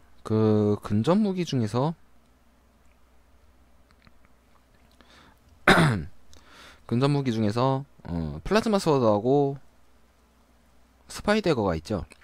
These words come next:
사실 그 밸런스 패치 전에는 스파이데거가 플라즈마 스워드보다 되게 길었다고 합니다. 익명의 제보자 말로는요. <laughs> 그렇다고 해요.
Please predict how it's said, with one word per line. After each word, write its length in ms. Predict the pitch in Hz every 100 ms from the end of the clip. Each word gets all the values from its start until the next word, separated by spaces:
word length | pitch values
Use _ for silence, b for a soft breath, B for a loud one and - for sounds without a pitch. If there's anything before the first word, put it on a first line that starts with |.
| B B B B
사실 520 | - 180 202 175 151 -
그 80 | 143
밸런스 340 | - 120 147 -
패치 240 | 165 -
전에는 380 | 156 135 135 143
스파이데거가 1300 | - 190 185 160 139 131 123 117 113 117 120 123 117
플라즈마 680 | - 185 170 160 156 147 143
스워드보다 680 | 160 151 139 139 147 147
되게 260 | 143 127 135
길었다고 400 | - 147 - 160
합니다. 360 | 151 143 139 - - - - - - -
익명의 380 | 131 151 156
제보자 320 | 135 117 123 110
말로는요. 540 | 95 98 90 82 78 - - - - - - _
<laughs> 1900 | 107 120 - 156 185 - - 165 185 - 170 147 - - - - - - -
그렇다고 380 | - 117 143 160
해요. 220 | 175 151